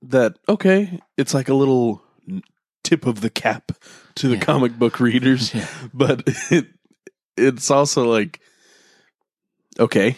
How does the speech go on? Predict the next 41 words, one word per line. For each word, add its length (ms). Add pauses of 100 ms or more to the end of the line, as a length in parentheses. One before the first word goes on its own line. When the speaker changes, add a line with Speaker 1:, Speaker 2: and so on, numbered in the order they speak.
Speaker 1:
is 200
this 160
the 100
plan? 460
Are 100
we 120
sticking 540
true 280
to 120
this? 220
Speaker 2:
Right. 80
Speaker 1:
Are 40
we 120
staying 320
right 240
on 200
it? 180
So 300 (200)
Speaker 2:
Well, 80
'cause 300
I, 200 (180)
I 80
was 140
tweeting 280
with 140
Aaron, 460 (160)
uh, 160
before 300
we 100
recorded 500
tonight, 420
and 200
he 260
was 160
saying, 380
you 100
know, 60
"I 100
feel 200
like 200
Negan, 560